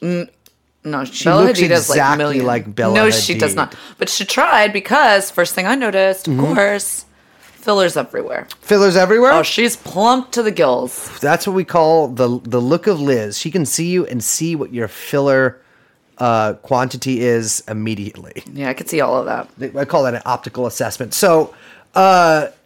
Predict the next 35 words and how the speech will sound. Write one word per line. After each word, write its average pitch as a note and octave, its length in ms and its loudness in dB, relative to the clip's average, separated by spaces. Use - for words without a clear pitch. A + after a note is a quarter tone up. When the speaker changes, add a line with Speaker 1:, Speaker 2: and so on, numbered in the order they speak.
Speaker 2:
so - 240 2
she C#4+ 400 2
is, G#3+ 640 4
so F3+ 200 0
she C#4 260 0
is G#3+ 180 2
filled G#3 400 2
up D3 180 0
to - 80 -6
the D#3 60 0
brink, A2 460 -6
and C#3+ 120 -6
she C4 200 -2
is D4 140 0
saying D3+ 400 0
that C#3 180 -2
her F3+ 160 0
father, F#3 760 -2
who, F#3+ 160 0
by E3+ 200 2
the A3+ 100 2
way, F#3+ 180 6
remember, F3+ 400 4
was C#3 180 0
widely F3 260 4
reported F#3 380 2
last D3+ 320 0
year, C3 260 2
was D3 280 2
addic-, D3 520 0
was, D3 240 0
he G3+ 80 -2
was F3 220 0
off G3 320 0
those F#3+ 280 4